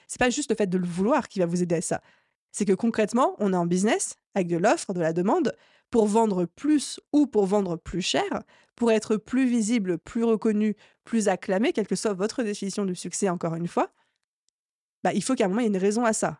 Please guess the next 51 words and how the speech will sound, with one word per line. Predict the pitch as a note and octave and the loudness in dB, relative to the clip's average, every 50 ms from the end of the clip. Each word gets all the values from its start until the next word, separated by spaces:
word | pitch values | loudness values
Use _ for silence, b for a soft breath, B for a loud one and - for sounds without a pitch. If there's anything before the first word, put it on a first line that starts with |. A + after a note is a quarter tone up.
| _ _ - | _ _ -4
Et | G3 - - - | -4 -2 0 2
une | C#4+ D4 B3+ G#3+ | 2 4 4 2
de | F#3 F3+ | 0 -2
ces | - - G3 | -2 -2 -2
raisons-là, | F3 F3 E3+ F3 F3 F#3+ A#3+ D#4+ - _ _ _ _ _ _ | -2 -2 -2 0 0 0 0 0 -4 _ _ _ _ _ _
c'est | - - - B3 C4+ | -6 -2 0 2 2
le | A3 G3+ | 2 2
fait | B3 B3 - | 0 -2 -2
que | - | -2
vous | G3+ G3 | -4 -2
proposez | - G#3+ - G3 G3 G3 B3+ C4 C4 - _ - | -2 -2 0 0 2 2 0 0 -2 -6 _ -2
une | G#3 A3 G3+ | 0 0 2
valeur | F#3+ G3+ G3 G#3+ A3+ A3+ A3+ | 2 4 4 4 2 2 0
unique, | A#3 A3+ A3 G#3+ G#3 - - - - _ _ _ _ _ _ | 0 0 0 0 -2 -4 -10 -16 -16 _ _ _ _ _ _
quelque | - G#3+ G#3 G#3+ | -4 -2 0 0
chose | G3 - A#3+ A#3+ G#3+ | 0 0 0 0 0
de | G#3+ G#3+ | 0 -2
différenciant, | F#3+ G3 G3+ G3+ - A#3 G#3 G3 G3+ G3+ - - F3+ F#3 - _ _ _ _ _ _ _ _ | -2 -4 -6 -4 -2 0 0 2 0 0 -2 -4 -4 -6 -8 _ _ _ _ _ _ _ _
quelque | - A3 G#3+ G3+ | -4 -2 0 0
chose | - B3 A#3+ - | 0 0 -2 -2
qui | - A3 | -4 -6
vous | G3+ G3+ G3 G#3+ | -4 -2 0 0
appartient | G#3+ G3+ G3+ G3+ - - A#3 | 0 0 0 -2 -2 -2 0
à | G#3+ G#3+ | 0 0
vous, | F#3+ F#3 F3+ | -2 -4 -6
qui | - G3 | -6 -4
fait | - A#3 A3 | -4 -2 -2
que | G#3+ F#3+ | -2 -2
c'est | - G3 F#3 | -2 -2 -4
votre | F3 F3 A3 B3 B3 - B3 | -2 0 0 0 0 -2 -4
business | G3+ G#3 G3+ G#3+ G#3+ A3 - | -4 -2 -2 0 0 -2 -2
que | - G#3 | 0 0
les | F#3+ F#3 | 2 2
gens | G3 F#3+ | 2 2
vont | F#3 F3+ F3+ | 0 -2 -4
choisir, | - - F3+ E3+ F3 F#3 A#3 - b b b b b b b - | -4 -4 -4 -2 -4 -4 -6 -6 b b b b b b b -4
V | F#3+ F3+ F#3+ | 0 0 2
S | G#3 A3 - | 2 0 0
la | A3+ G#3+ | -2 -2
concurrence. | - G3+ F#3+ - - F3+ C#3+ - - - - _ _ _ _ _ _ _ - | -2 -4 -4 -4 -4 -6 -6 -6 -10 -12 -14 _ _ _ _ _ _ _ -4
Et | F3 | -2
ça, | A3 C4+ | -2 -2
ça | - G3+ | -2 -2
fait | A#3 A#3 | -2 -2
partie | A#3 - - - | -4 -4 -4 -2
de | A3+ F#3 | 0 0
la | E3+ | 0
dure | E3+ D#3+ D#3+ F3+ F#3+ E3+ | -2 -4 -6 -4 -2 0
loi | F3 G#3+ B3+ A#3+ | 0 0 0 0
de | F#3 | 0
l'entrepreneuriat. | F3 F3 E3 - F3+ - - G3+ F#3 F3+ F3 D#3+ E2 | 0 -2 -2 -4 -4 -4 -4 -2 -2 -2 -2 -4 -6